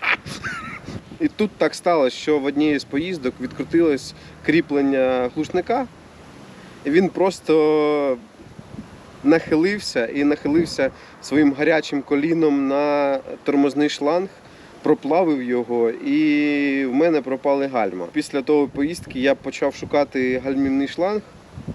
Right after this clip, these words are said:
ніде його не знайшов. Не знаю, може пов'язано це з то-, з тим, що мотоцикл двадцять третього року і, ну, запчастин не на все є, але була тільки гальмівна система в зборі.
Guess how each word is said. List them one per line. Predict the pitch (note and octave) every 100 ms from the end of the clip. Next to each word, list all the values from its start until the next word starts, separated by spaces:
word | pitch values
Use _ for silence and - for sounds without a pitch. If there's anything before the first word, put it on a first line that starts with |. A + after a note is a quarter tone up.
| - C3
ніде | D3 E3 C#3 B2+
його | A#2+ B2 A#2+
не | D3
знайшов. | C3 A#2 - C#3 D#3 - - - - -
Не | C#3+ C#3
знаю, | C3+ B2 A2+
може | D3+ D3+
пов'язано | C#3 C3 C3+ C3 B2 B2
це | A2+ B2
з | -
то-, | C#3 B2
з | A#2
тим, | - C#3
що | - B2
мотоцикл | B2 C3 B2+ C3+ B2+
двадцять | B2 B2+ B2
третього | - C3 C3+ C#3
року | F3 - B2+
і, | C3 C3 C3 C3 B2+ - - - - - -
ну, | D#3 C3
запчастин | C#3+ - C3+ - D#3+ C#3+ C3+ D#2
не | C#3 D3
на | C3+
все | - C3
є, | A#2+ F3+
але | D#3+ B2+ E3
була | C3 C3 C#3 D3+ C3+
тільки | - D#3+ - C3+
гальмівна | C3 C3+ C#3 D3+
система | - C3+ F3+ F3+ C#3
в |
зборі. | B2 C3 B2+ G2